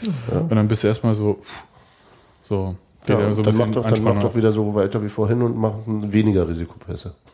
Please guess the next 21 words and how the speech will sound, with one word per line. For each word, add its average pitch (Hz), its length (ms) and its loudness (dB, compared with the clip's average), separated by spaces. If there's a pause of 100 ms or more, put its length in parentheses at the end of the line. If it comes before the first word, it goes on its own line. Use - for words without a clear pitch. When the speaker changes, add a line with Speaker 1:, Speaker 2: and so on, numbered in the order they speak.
(280)
Speaker 2:
Ja, 123 100 -8 (1000)
ja, 104 200 2
we-, 101 80 -4 (280)
Speaker 1:
Ne, 120 140 2
jetzt 135 180 0
schaukelst 117 380 -2
du 107 60 -2
Barcelona-esk 104 880 0 (240)
eins, - 320 -6
eins 87 220 -2
null 90 160 4
nach 82 180 -2
Hause. 78 340 -4 (600)
Speaker 2:
Hast - 120 -12
du 95 60 -6
gerade 95 200 0
Union 92 240 -2
mit 104 120 -4
Barcelona 98 440 -4
verglichen? 120 400 -8
Speaker 1:
Nee. 82 220 -2